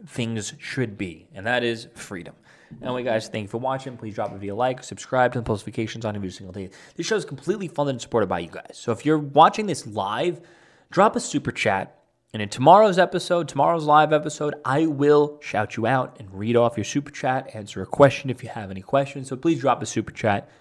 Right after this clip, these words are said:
Show is completely funded and supported by you guys. Also, become a YouTube channel member. That's probably even better. I'll even give you a shout out then as well.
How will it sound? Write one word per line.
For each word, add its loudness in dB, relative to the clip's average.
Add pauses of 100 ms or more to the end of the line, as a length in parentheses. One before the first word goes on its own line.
(200)
Show 2
is 2
completely -2
funded 2
and -10
supported -8
by -4
you -6
guys. -16 (340)
Also, 4
become -4
a -4
YouTube -4
channel 0
member. -2
That's -4
probably 2
even -8
better. 2
I'll -2
even -4
give -2
you 0
a -6
shout -2
out -6
then -6
as -12
well. -4